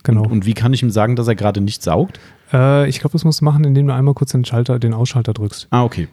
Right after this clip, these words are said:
Speaker 2: Mhm.
Speaker 1: Meine ich, ähm, dass ich das immer so gemacht hätte. Auf jeden F-, ich glaube. Aber
Speaker 2: Das
Speaker 1: ich
Speaker 2: sieht
Speaker 1: bin
Speaker 2: man
Speaker 1: jetzt auch
Speaker 2: oft, dass
Speaker 1: gerade
Speaker 2: bei uns
Speaker 1: unsicher.
Speaker 2: vorkommt.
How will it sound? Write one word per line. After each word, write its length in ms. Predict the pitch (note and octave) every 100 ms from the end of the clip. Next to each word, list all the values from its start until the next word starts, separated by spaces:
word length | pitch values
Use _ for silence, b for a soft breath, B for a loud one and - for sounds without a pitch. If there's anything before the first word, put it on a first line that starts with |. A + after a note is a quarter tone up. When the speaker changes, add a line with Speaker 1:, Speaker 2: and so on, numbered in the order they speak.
| -
Speaker 2:
Mhm. 100 | G#2
Speaker 1:
Meine 240 | A2 A#2+
ich, 180 | G#2 - _ -
ähm, 420 | A#2 A#2+ A#2+ A2+ - _ _ _ G#3+ F#3+
dass 120 | B2
ich 60 | A2
das 140 | A2+ A2+
immer 120 | A#2
so 120 | A2
gemacht 340 | G#2+ G#2 -
hätte. 220 | A2 G#2 G2 - _
Auf 180 | B2 A2
jeden 160 | A#2
F-, 180 | C3 - - _ B B B -
ich 120 | -
glaube. 380 | - A#2+ A#2 G#2+ - _ _ _ _ _ _ _
Aber 60 | A#2
Speaker 2:
Das 80 | A#2+
Speaker 1:
ich 40 |
Speaker 2:
sieht 80 | -
Speaker 1:
bin 80 | B2
Speaker 2:
man 40 |
Speaker 1:
jetzt 40 |
auch 60 | B2
Speaker 2:
oft, 140 | B2
dass 40 | B2
Speaker 1:
gerade 80 | B2
Speaker 2:
bei 60 |
uns 80 | G2
Speaker 1:
unsicher. 340 | C3 A#2+ -
Speaker 2:
vorkommt. 40 | A2+